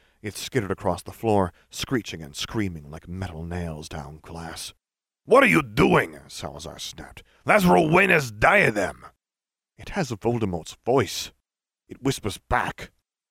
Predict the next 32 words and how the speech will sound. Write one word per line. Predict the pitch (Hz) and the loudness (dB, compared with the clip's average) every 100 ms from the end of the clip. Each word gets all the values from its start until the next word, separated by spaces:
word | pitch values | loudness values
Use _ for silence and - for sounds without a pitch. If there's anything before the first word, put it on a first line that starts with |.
| _ _ _ | _ _ _
Harry | - 82 82 | -10 -8 -8
swallowed | - - 90 80 | -10 -10 -10 -8
and | 85 82 | -10 -10
slid | - 92 | -6 -6
his | 90 82 | -6 -8
wand | 82 90 90 82 | -8 -6 -6 -8
from | 85 | -12
his | 87 | -12
sleeve. | - 92 95 87 - _ _ _ _ _ _ | -10 -8 -4 -6 -8 _ _ _ _ _ _
"Like | 127 123 | 0 0
the | 120 | -4
diary | - 143 143 135 123 | 2 6 6 8 6
wrote | 117 117 139 - - | 6 6 4 2 -2
back." | 101 80 - - _ _ _ _ _ _ _ - | -2 -2 -10 -20 _ _ _ _ _ _ _ -8
"A | 101 | 0
Horcrux," | 110 139 - - - - - _ _ _ | 0 0 -4 -12 -12 -12 -14 _ _ _
Salazar | - 69 73 - - | -18 -18 -16 -20 -18
breathed. | - 60 - - - _ _ _ _ _ - | -18 -18 -20 -20 -20 _ _ _ _ _ -4
"Tom | 110 98 | -2 -2
made | 95 87 | -2 -2
a | 92 | 0
Horcrux | 90 113 - - - 92 | -2 -6 -6 -14 -12 -12
of | 82 | -8
Rowena's | 87 92 87 85 | -6 -6 -6 -8
diadem." | - - 123 107 76 73 - _ _ _ _ _ _ | -8 -4 -2 -2 -4 -8 -12 _ _ _ _ _ _
Black | 82 76 - | -12 -12 -14
fury | - - 87 76 - _ | -20 -16 -14 -14 -16 _
burnt | 85 76 - | -12 -12 -14
in | |
his | 80 76 | -14 -14
green | 87 78 76 | -12 -12 -12
eyes. | 73 71 76 | -14 -14 -14